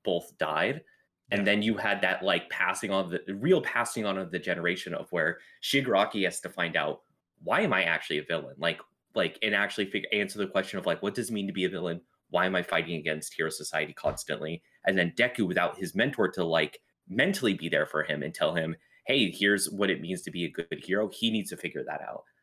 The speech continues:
Speaker 1: I think that would have been, like, really good, and it would have also, like, gotten All Might away in a way that made sense, right? 'Cause I think if you kill him now, it's just like, "Okay, c-,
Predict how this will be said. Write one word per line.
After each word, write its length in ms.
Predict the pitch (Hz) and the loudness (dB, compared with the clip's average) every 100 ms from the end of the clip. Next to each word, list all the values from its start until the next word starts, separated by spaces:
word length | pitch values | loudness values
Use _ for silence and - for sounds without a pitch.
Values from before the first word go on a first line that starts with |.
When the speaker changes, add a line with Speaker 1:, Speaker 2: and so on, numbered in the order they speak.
| _ | _
Speaker 1:
I 80 | 165 | 0
think 160 | 147 113 | 2 4
that 100 | 95 | 4
would 100 | 104 | 4
have 40 | |
been, 180 | 104 101 | 2 0
like, 200 | 87 92 | 0 -2
really 200 | 101 - | -2 -4
good, 320 | 101 110 127 - | -2 0 0 0
and 100 | 92 | 0
it 120 | 92 | 0
would 100 | 101 | 0
have 80 | 92 | 2
also, 320 | 90 92 95 | 4 2 0
like, 340 | 90 85 82 - _ _ _ _ | 2 0 -2 -8 _ _ _ _
gotten 480 | - 82 87 92 82 - _ _ _ _ - | -2 0 0 -2 -4 -12 _ _ _ _ 2
All 140 | 95 | 4
Might 220 | 101 98 - | 4 2 2
away 500 | 92 87 95 110 - | 0 2 4 2 2
in 80 | 110 | 0
a 60 | 101 | 2
way 200 | 98 101 | 2 2
that 220 | 98 - | 2 -2
made 280 | 95 95 - | -2 -4 -4
sense, 320 | - 80 82 | -6 -6 -4
right? 180 | 80 80 | -4 -2
'Cause 260 | 95 90 - _ - | -4 -8 -12 _ -4
I 80 | 160 | -2
think 160 | 190 | -2
if 60 | 139 | -4
you 60 | 104 | -4
kill 180 | 151 | -2
him 80 | 110 | -2
now, 200 | 98 107 | 0 0
it's 180 | 78 - | -2 -8
just 180 | 92 - | -12 -6
like, 180 | 92 - | -6 -2
"Okay, 360 | 104 - 92 92 - _ | -4 -2 -2 -4 -10 _
c-, 60 | - | -20